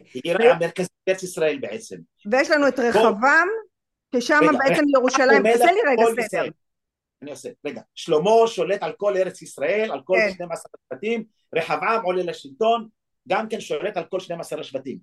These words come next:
Speaker 1: שבט אפרים אומרים לו, הזקנים, "אם אתה רוצה שנקבל אותך כמלך, תבוא אלינו." אז הוא
Speaker 2: כן.
Speaker 1: בא. ואז
Speaker 2: הבנתי.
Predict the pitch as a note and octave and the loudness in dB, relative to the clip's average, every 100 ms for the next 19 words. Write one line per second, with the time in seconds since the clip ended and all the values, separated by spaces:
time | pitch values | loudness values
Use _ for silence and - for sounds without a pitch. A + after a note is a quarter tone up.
0 | _ - - - F#3+ F#3+ F3+ - F3+ B3+ | _ -20 -18 -2 0 2 -2 -2 0 2
1 | B3 A3+ C4 C4 E3+ C#3 C3 - E3 C4+ | 2 0 -2 0 0 -2 -6 -8 -6 -4
2 | C4+ G#3+ G#3 F#3+ F3 E3 C4 A3+ G3 E3+ | -6 -4 -4 -2 -4 -2 -4 -4 -6 -6
3 | C#3 G#3 - A#3 C#4 B3 - E3+ F#3+ G3 | -8 -10 -8 -6 -4 -4 -4 -6 -4 -2
4 | F3+ C#3 - _ _ - F3 A3+ G3 E3 | -4 -6 -16 _ _ -14 -6 0 0 -2
5 | _ _ _ _ G3+ F#3+ E3 | _ _ _ _ -6 -2 -2